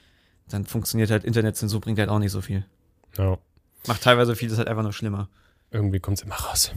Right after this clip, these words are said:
Speaker 1: Aber es ist ja interessant.
Speaker 2: Es ist wie Wasser,
Speaker 1: Also,
Speaker 2: es findet seinen Weg.
Speaker 1: mal sehen.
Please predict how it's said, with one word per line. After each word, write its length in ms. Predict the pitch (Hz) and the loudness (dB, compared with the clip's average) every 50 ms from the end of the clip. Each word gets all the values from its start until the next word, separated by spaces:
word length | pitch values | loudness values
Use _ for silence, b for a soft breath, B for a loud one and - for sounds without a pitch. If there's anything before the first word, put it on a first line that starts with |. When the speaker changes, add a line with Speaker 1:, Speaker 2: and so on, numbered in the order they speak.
| - - - - - | -2 -2 -2 -2 -2
Speaker 1:
Aber 160 | 127 147 208 | 2 2 4
es 80 | 233 | 4
ist 60 | 254 240 | 4 0
ja 40 | 190 | 0
interessant. 440 | 170 - 180 175 - 202 175 123 110 | -2 -4 -4 -2 -2 0 0 -2 -4
Speaker 2:
Es 60 | - | 0
ist 40 | - | 4
wie 120 | 127 117 | 6 8
Wasser, 180 | 127 135 - 123 | 8 8 8 8
Speaker 1:
Also, 100 | 107 - | 6 6
Speaker 2:
es 20 | - | 6
findet 180 | 117 113 107 | 4 4 4
seinen 160 | - 107 104 101 | 4 2 2 2
Weg. 220 | 110 98 - - _ - _ _ - _ _ _ - - b b b b b b b b b b b _ | 0 -4 -6 -12 _ -20 _ _ -20 _ _ _ -18 -18 b b b b b b b b b b b _
Speaker 1:
mal 120 | - 127 | -6 -4
sehen. 340 | 120 147 170 147 120 113 113 | -2 -2 -2 -2 -4 -6 -10